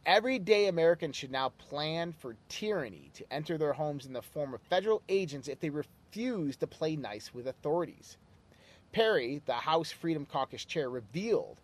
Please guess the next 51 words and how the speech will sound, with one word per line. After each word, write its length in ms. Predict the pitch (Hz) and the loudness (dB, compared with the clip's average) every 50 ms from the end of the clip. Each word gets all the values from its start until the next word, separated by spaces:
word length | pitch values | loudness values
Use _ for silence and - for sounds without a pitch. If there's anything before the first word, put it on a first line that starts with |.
| - - - - - | -20 -20 -20 -20 -2
how 160 | - 151 151 151 | 2 2 4 4
the 160 | 156 147 151 | 2 0 2
F 160 | 185 202 - | 2 2 2
B 100 | 220 202 | 4 4
I 80 | 190 165 | 4 4
recently 520 | 151 135 143 175 208 - - 240 226 214 | 4 2 -2 -4 -4 -4 -6 -6 -6 -6
seized 360 | 170 - - - 185 175 160 - | -6 -6 -8 -6 -6 -6 -4 -4
his 200 | 160 151 - - | -6 -6 -6 -2
phone 260 | - 175 160 139 123 | 0 0 0 0 -2
just 240 | 117 147 143 - - _ | -6 -8 -8 -8 -10 _
hours 380 | - - 190 208 233 233 214 - - | 2 2 4 6 6 4 2 0 0
after 280 | 156 165 170 160 - 165 | 0 0 0 0 -2 -4
the 140 | 143 170 | -4 -4
feds 440 | - - - 196 185 170 147 131 120 | -6 -2 2 4 4 4 4 0 -4
raided 280 | 131 143 151 151 147 - | -2 -2 -2 -2 -4 -2
President 360 | - 143 135 139 147 143 - | -2 -2 -2 -2 -6 -10 -10
Trump's 380 | - - - 123 120 117 - - - | -10 -8 -6 -6 -6 -8 -12 -16 -14
Mar-a-Lago 600 | 123 127 117 113 120 120 113 107 104 104 107 113 | -10 -8 -6 -4 -4 -4 -4 -4 -6 -6 -8 -10
complex. 680 | 117 - 175 175 180 160 - - - - - - - - - - - - - - | -4 0 2 2 2 0 -4 -12 -18 -18 -20 -20 -20 -20 -20 -20 -20 -20 -12 -2
A 80 | - 156 | -2 0
day 340 | 143 - 190 190 220 254 - | 6 8 10 10 10 8 8
after 320 | - 180 185 185 - - 185 | 4 4 4 4 2 2 0
the 100 | 165 156 | 0 2
raid 300 | 135 143 156 160 165 151 | 2 4 4 6 6 4
on 80 | 151 | 2
the 80 | 139 131 | 0 -2
president's 480 | 117 - 156 143 139 160 147 143 123 - | -6 -2 -2 -2 0 -2 -6 -6 -8 -10
home, 280 | - - 151 139 127 - | -6 -4 -4 -4 -4 -4
F 160 | 123 143 151 | -6 -6 -4
B 100 | - 180 | 2 4
I 120 | 170 160 156 | 4 6 6
agents 360 | 151 147 147 143 147 135 - | 4 2 0 -2 -4 -6 -6
showed 360 | - - - 180 180 190 170 | -8 -2 2 4 4 6 6
up 120 | 160 151 - - | 4 2 2 -2
when 120 | 139 131 | -6 -4
I 100 | 120 120 | -4 -4
was 180 | 120 117 - - | -4 -6 -8 -10
traveling 560 | - - - - 156 156 175 185 202 208 202 | -12 -14 -6 -2 0 0 2 2 0 -2 -2
with 120 | 190 185 | -2 -2
my 120 | 180 180 165 | 0 -2 -2
family, 380 | 156 - 170 151 143 143 139 | 0 -2 -2 -2 -2 -4 -4
my 160 | 139 135 127 | -4 -4 -4
wife, 340 | 127 127 131 139 143 143 143 | -2 0 2 2 2 2 0
and 100 | 139 - | -4 -6
our 120 | 123 120 - | -6 -8 -8
two 180 | - - 156 | -10 -10 -12
small 260 | - - - 127 123 | -10 -6 -4 -4 -4
children, 400 | 120 - - 135 117 113 117 117 117 - _ | -4 -4 -6 -6 -6 -6 -10 -14 -16 -18 _
and 80 | 120 | -12
my 140 | 117 113 - - _ | -10 -10 -12 -10 _
in-laws, 600 | - 196 208 208 196 190 175 160 147 143 147 147 | -4 -4 -4 0 2 4 4 6 4 4 2 -2